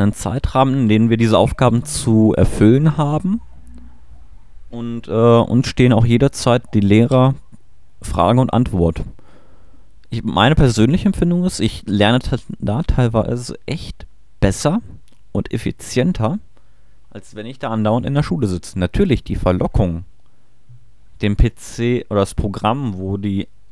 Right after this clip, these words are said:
E-Schooling-Software draufläuft, einfach zu minimieren und meinetwegen C S go, Minecraft oder Co. zu starten, ist definitiv gegeben und definitiv groß.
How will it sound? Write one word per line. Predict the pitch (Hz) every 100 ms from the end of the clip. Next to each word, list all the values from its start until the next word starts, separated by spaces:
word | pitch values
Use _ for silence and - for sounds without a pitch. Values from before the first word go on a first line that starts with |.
| -
E-Schooling-Software | 123 165 - - 139 120 101 - 110 - -
draufläuft, | 98 101 98 98 98 92 - -
einfach | 98 107 - 117
zu | -
minimieren | 110 110 104 110 151 180
und | 107 104
meinetwegen | 120 117 113 113 117
C | - 147
S | 135 131
go, | 147 170
Minecraft | 123 135 180 165 156
oder | - 131
Co. | - - 196
zu | -
starten, | 127 104 104 151 180 - - - 117 - - -
ist | 101 - -
definitiv | 110 117 107 107 110
gegeben | - 110 151 90
und | 87 92
definitiv | 104 - 101 - 92 87
groß. | 104 156 147 -